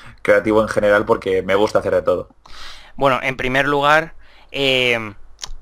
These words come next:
Speaker 2: para quien no te conozca, que serán pocos, porque la verdad es que mucha gente conoce tu canal, vamos, yo lo conozco desde hace muchísimo tiempo. Em,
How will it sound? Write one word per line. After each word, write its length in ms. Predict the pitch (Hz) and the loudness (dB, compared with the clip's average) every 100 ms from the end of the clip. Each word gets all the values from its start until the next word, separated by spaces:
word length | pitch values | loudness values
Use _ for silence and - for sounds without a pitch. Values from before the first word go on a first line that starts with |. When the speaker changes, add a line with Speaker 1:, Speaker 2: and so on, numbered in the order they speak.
| - - | -6 2
Speaker 2:
para 400 | 120 120 117 110 | 4 6 4 0
quien 240 | - 120 | -6 -4
no 100 | 131 | -2
te 120 | 139 | 0
conozca, 420 | 139 143 147 156 - | 2 2 2 0 0
que 240 | 113 104 - | -8 -8 -10
serán 300 | - 117 120 | -6 -6 2
pocos, 480 | 156 156 170 - - | 2 2 -2 -4 -10
porque 340 | 113 107 - 107 | -10 -10 -10 -4
la 120 | 107 | -2
verdad 180 | 110 131 | 0 -2
es 80 | - | -2
que 340 | 127 120 113 | -2 -2 -2
mucha 240 | 117 127 131 | -4 -8 -8
gente 500 | 127 123 120 113 107 - | -8 -4 -2 -2 -6 -14
conoce 260 | - 113 104 | -8 -8 -8
tu 80 | 110 | -6
canal, 460 | 107 120 127 - - - - - | 0 0 0 -6 -16 -18 -20 -4
vamos, 420 | 120 120 101 - - | -2 -2 -6 -14 -18
yo 180 | 117 120 | -8 -4
lo 80 | 127 | 0
conozco 300 | 135 127 135 | -2 -2 -6
desde 100 | 127 | -8
hace 120 | 120 | -8
muchísimo 460 | 123 113 117 110 107 | -8 -8 -8 -10 -6
tiempo. 360 | 139 135 107 - - - - - - | -6 -4 -8 -10 -18 -20 -20 -20 -8
Em, 600 | 127 127 123 117 113 107 | -2 0 0 0 -4 -10